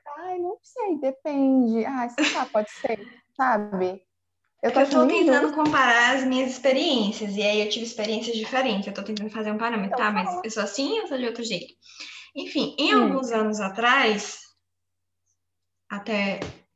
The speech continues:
Speaker 2: pouquíssimo tempo atrás, por exemplo, eu ia dizer que não,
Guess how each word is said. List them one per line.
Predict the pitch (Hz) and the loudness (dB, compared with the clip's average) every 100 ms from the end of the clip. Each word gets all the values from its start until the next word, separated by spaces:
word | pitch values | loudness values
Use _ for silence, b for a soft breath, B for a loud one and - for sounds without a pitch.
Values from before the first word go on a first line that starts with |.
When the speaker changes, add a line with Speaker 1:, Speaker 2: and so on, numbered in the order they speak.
| _ | _
Speaker 2:
pouquíssimo | 240 240 220 - 196 | -8 -6 -8 -6 -8
tempo | 190 190 | -8 -10
atrás, | 185 185 180 | -8 -8 -8
por | - | -8
exemplo, | 190 190 214 269 254 208 - _ B B B B B B - - | -6 -4 -2 -4 -6 -12 -14 _ B B B B B B -18 -4
eu | 208 | 4
ia | 214 | 4
dizer | 220 240 | 4 2
que | 349 | 2
não, | 339 190 165 | 2 2 2